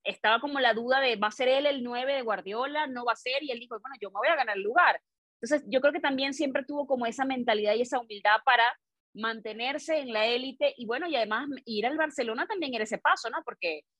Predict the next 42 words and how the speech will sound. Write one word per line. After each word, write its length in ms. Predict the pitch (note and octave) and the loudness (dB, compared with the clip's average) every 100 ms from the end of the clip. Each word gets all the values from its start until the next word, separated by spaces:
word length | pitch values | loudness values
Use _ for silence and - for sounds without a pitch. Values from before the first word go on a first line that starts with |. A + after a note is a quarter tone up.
| _ _ - | _ _ -2
eh, 200 | F#3 - | -2 4
Cari, 300 | A3+ C#4 B3+ | 4 4 4
era, 200 | G#3 A3 | 4 4
era 200 | G#3 G3+ | 2 2
un 140 | A3+ C4 | 0 -2
reto 560 | C4 C4+ C4 E4 F#4 - _ _ _ _ | 0 0 0 -4 -6 -10 _ _ _ _
asumir 800 | G#3 A3 B3 A3+ A3+ B3 D#4+ - _ | 0 0 -4 -4 -2 -2 -4 -6 _
un 460 | - A#3+ A#3+ C4 C4 | -4 -2 -2 -4 -2
puesto 300 | C#4 C4+ C4 | 2 2 2
en 60 | D4 | 0
el 100 | C4+ | 4
Barça 460 | C4 C#4 - F4 - | 6 6 4 0 0
y 120 | - C4 | -2 0
además 300 | A#3+ B3 C4+ | 0 -2 0
para 160 | F#4 | 0
jugar 260 | F4+ D#4 C#4+ | 2 0 -2
con 140 | F#4+ | -4
su 100 | F#4+ | -6
gran 240 | D4 C4 A#3+ | -2 -2 -2
amigo, 300 | A#3 D4+ C#4+ | -6 -6 -6
con 120 | A#3 | -6
Lionel 280 | G#3+ G3+ G#3+ | -6 -6 -4
Messi. 440 | E4 D4+ - E3 _ _ | -4 -4 -6 -10 _ _
Obviamente, 460 | - G#3+ C4+ E4 B3 | 0 2 2 2 0
las 140 | G3 | -2
circunstancias 580 | F#3+ - F3 G#3 G#3 B3 | -4 -16 -4 -2 0 -2
vimos 260 | B3 B3 B3+ | -2 -4 0
que 140 | B3 | 0
no 200 | A3 G#3+ | 0 0
fueron, 540 | B3 A#3+ C4 C4+ A3+ - _ _ | 4 4 4 0 -8 -12 _ _
eh, 320 | F#3 F#3+ F3+ C#3 | -2 2 2 4
las 180 | G#3+ G#3+ | 2 2
que 120 | A3+ | 0
él 100 | A#3 | 2
hubiese 260 | B3+ C4+ | 0 -2
querido, 420 | C4+ C4+ C4+ B3 C4 | 0 -2 2 0 0
más 220 | G#3+ G3 | -4 -2
allá, 500 | A3 A#3+ B3 B3+ A#3+ | 2 4 4 4 0
porque 200 | - F#3 | -8 -10
al 100 | F#3 | -8
inicio, 600 | F3+ G3+ B3 G#3+ B3 A#3+ - _ | -8 -8 -8 0 0 0 -6 _
eh, 60 | - | -20